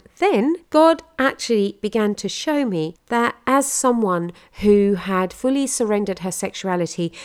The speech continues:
to the Lord and had been walking in sexual purity, but that as someone who had allowed God to rewire her desires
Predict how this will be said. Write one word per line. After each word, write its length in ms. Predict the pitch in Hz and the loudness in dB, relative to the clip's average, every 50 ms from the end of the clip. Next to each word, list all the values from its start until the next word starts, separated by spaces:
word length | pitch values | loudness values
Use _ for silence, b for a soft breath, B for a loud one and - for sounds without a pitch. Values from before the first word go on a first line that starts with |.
| B B - | B B -4
to 180 | - 214 202 | 0 0 2
the 120 | 185 196 185 | 2 2 0
Lord 480 | 190 185 175 170 170 165 165 170 175 - - | 0 0 0 2 2 2 0 0 -2 -2 -2
and 180 | 175 175 175 | -2 -2 -2
had 220 | 170 190 175 175 - | -2 -4 -4 -2 -2
been 240 | 190 175 180 180 170 | 0 0 0 -2 -2
walking 320 | 214 226 226 226 - 208 202 | -2 -2 -2 -2 -2 -2 -2
in 160 | 185 185 180 B B B B | -2 -2 -4 B B B B
sexual 460 | - - - 208 - - - 196 170 | -6 -2 -2 -2 -2 -4 -6 -6 -6
purity, 880 | 170 - - - 240 247 254 240 208 170 - - - 175 160 156 160 B B B B B _ | -6 -10 -6 -2 2 4 4 4 2 0 -4 -6 -6 -4 -4 -4 -6 B B B B B _
but 180 | - 208 - - | -4 -2 -2 -2
that 260 | 180 214 208 202 - - | -2 -2 -2 -2 -2 -2
as 160 | 226 240 240 | -2 -2 -2
someone 580 | - - - 247 247 240 233 214 180 175 180 - - 160 170 | -2 -2 -2 -2 0 0 0 0 0 -2 -4 -6 -10 -6 0
who 300 | 196 208 208 202 202 202 B B B B _ | 2 2 4 2 2 -2 B B B B _
had 460 | - 170 202 208 196 190 190 180 - - _ _ _ - | -8 -4 -2 0 0 0 0 -4 -8 -14 _ _ _ 2
allowed 540 | 220 208 214 214 220 220 226 220 220 - - | 2 4 6 6 6 6 6 4 0 -2 0
God 380 | 233 226 196 165 156 170 - - - | 0 2 2 0 -2 -6 -10 -14 -14
to 260 | - - 214 208 208 - | -4 -2 -2 -2 -2 -2
rewire 960 | - 202 214 226 226 233 208 185 214 208 214 214 208 196 180 160 156 160 - _ - | -2 0 2 2 2 0 0 0 0 2 2 2 2 0 -2 -2 -4 -6 -8 _ -8
her 200 | - 202 208 196 | -2 0 0 0
desires 600 | 196 196 190 170 208 196 196 196 180 175 170 - | 0 -2 -2 -2 0 0 0 0 0 -2 -2 -4